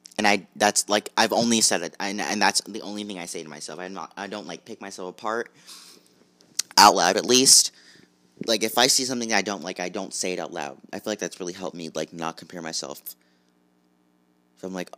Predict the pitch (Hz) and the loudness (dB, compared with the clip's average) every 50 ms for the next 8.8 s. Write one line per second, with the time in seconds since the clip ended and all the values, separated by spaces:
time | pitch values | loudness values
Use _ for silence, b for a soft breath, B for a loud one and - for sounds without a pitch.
0 | - - 104 - 110 104 101 98 95 90 - - - 104 104 107 104 104 - - | -10 -10 -6 -4 -4 -2 0 0 0 0 -2 -6 -8 -8 -6 -6 -6 -6 -6 -6
1 | 95 - 104 98 104 92 - - 107 131 - - 156 - - 104 117 135 143 - | -6 -4 -4 -2 -2 -4 2 4 4 4 4 2 0 0 0 0 0 0 0 0
2 | 170 160 147 147 - - 90 87 85 80 80 85 87 - _ _ _ _ _ _ | 0 0 0 -2 0 0 0 0 0 -2 -4 -6 -10 -14 _ _ _ _ _ _
3 | _ _ _ - _ 90 95 98 98 98 98 - - - _ _ _ - 101 110 | _ _ _ -12 _ -6 -4 -2 -2 -2 -2 -4 -10 -20 _ _ _ -2 0 0
4 | 104 95 92 - 104 92 78 71 71 69 71 85 82 82 78 - 85 90 90 85 | 0 -2 -4 -6 -8 -8 -6 -6 -6 -6 -6 -6 -8 -8 -8 -8 -10 -10 -8 -8
5 | 80 80 78 76 78 - - 87 80 - 76 71 76 - - - - 78 73 73 | -8 -8 -8 -8 -10 -10 -10 -10 -8 -6 -6 -4 -4 -4 -4 -4 -4 -4 -6 -6
6 | 73 - - _ _ _ _ - - 71 67 - 53 - - b b b b b | -8 -12 -16 _ _ _ _ -14 -12 -12 -12 -14 -18 -20 -20 b b b b b
7 | b b b b - 104 104 98 107 110 - - - - - 95 92 87 82 76 | b b b b -2 0 0 2 0 -2 -2 -2 -2 0 2 2 2 0 0 -2
8 | 73 - 80 76 67 71 - 85 - - 95 - 95 85 - | -6 -6 -8 -8 -8 -10 -12 -14 -14 -14 -8 -6 -6 -6 -6